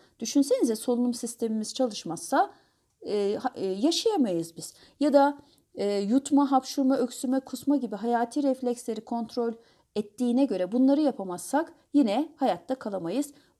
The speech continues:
Bu yüzden işte ne deniyor oraya? Hayat düğümü deniyor.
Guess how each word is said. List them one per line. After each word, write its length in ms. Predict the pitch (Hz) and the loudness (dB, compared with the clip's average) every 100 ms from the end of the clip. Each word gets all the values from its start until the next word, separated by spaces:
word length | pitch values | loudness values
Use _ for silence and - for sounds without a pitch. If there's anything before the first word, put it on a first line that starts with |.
| - | 2
Bu 300 | 294 339 - | 6 6 2
yüzden 400 | 214 226 - 185 | 0 0 0 -4
işte 300 | 175 - 220 | -4 -6 0
ne 140 | 240 240 | 2 2
deniyor 360 | 202 180 175 | 0 0 -2
oraya? 400 | 170 180 240 302 - | 0 2 0 0 -4
Hayat 400 | - 233 185 - | 0 2 2 -4
düğümü 540 | 233 202 175 240 285 285 | -4 -4 -2 0 0 -2
deniyor. 480 | 196 180 170 160 165 | -4 -2 -4 -4 -6